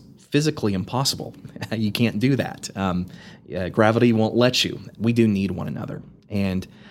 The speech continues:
I, I think creating an environment of safety, an environment of trust where your, your pain can be heard i-, is something that is a crucial thing in doing ministry.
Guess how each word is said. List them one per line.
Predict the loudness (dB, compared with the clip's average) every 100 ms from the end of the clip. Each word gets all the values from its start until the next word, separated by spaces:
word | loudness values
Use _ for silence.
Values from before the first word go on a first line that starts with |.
| -8 -2
I, | -2
I | 2
think | 0 0 -12 -20 -20 -20 _ _ _ 2
creating | 4 6 6 6
an | 4
environment | 4 4 4 2 0
of | -2
safety, | 0 2 2 2 0 0 -6 -20 -20 -20 _ _ _ -4
an | 0
environment | 2 4 2 0
of | -4
trust | -4 -2 0 -2 -4 -8 -20 _ _
where | 0 2 0
your, | -2 0 0 0
your | -4 -6
pain | -2 0
can | 0 -2
be | -4
heard | -6 -6 -6 -8 -16 -20 _ _ _ _
i-, | -4
is | 0 2
something | 2 2 -2 0
that | 0 -2 -2 -10 -20 -20 _ _ _ -8
is | -4
a | -2 -4
crucial | -6 -4 -2 0 -2
thing | -2 -2 -2
in | -2
doing | -4 -4
ministry. | -6 -6 -6 -8 -12